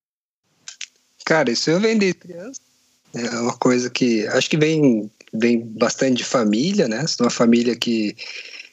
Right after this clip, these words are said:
que gosta muito. Meu pai chegou a jogar, né? Que, aquele esquema meio amador, meio profissional.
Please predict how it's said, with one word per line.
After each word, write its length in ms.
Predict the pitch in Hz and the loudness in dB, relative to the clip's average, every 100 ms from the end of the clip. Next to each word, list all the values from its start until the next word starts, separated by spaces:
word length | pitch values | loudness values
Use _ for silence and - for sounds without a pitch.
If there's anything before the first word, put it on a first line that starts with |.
| _ | _
que 120 | - 113 | -6 0
gosta 500 | 110 117 151 - 120 | 2 2 2 0 0
muito. 500 | 107 139 185 156 127 | 2 4 2 2 2
Meu 140 | 110 | 0
pai 240 | - 123 | 0 0
chegou 320 | 127 120 113 120 | 0 -2 2 2
a 40 | |
jogar, 600 | 113 107 101 113 165 165 | 2 0 0 0 2 0
né? 480 | 123 131 135 120 98 - _ _ _ - | 0 0 0 -2 -4 -14 _ _ _ -12
Que, 120 | - - | -4 -4
aquele 260 | - 135 | 0 -2
esquema 320 | 127 - 147 | -2 0 2
meio 280 | 131 135 143 | 2 4 2
amador, 460 | 127 123 101 131 143 | 2 0 0 0 2
meio 160 | 123 | 0
profissional. 800 | 117 120 - - 110 113 156 185 | -2 -6 -4 -4 -4 -2 0 -2